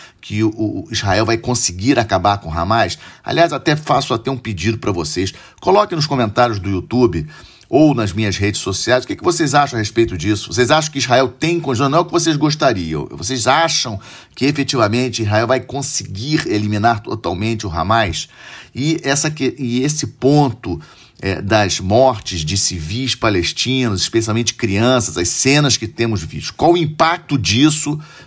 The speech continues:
na opinião pública, especialmente dentro dos países árabes, é, dentro dos países de religião e dentro das comunidades, é, de muçulmanos espalhados em vários países, inclusive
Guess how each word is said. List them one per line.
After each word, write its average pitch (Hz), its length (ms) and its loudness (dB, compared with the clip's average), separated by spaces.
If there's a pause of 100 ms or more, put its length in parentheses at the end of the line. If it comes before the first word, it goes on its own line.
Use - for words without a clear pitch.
na 127 120 2
opinião 131 500 0
pública, 139 460 2
especialmente 127 760 0
dentro 123 240 -4
dos 117 140 -6
países 98 520 -2
árabes, 117 640 2 (300)
é, 101 360 -2
dentro 98 480 -2
dos 95 240 -10
países 104 420 0
de 95 100 -2
religião 98 320 0
e 127 140 -2
dentro 151 200 0
das 151 80 0
comunidades, 123 920 0
é, 92 100 -2
de 92 140 -4
muçulmanos 123 560 -2
espalhados 107 440 0
em 101 60 -6
vários 123 320 0
países, 113 460 0 (260)
inclusive 170 840 0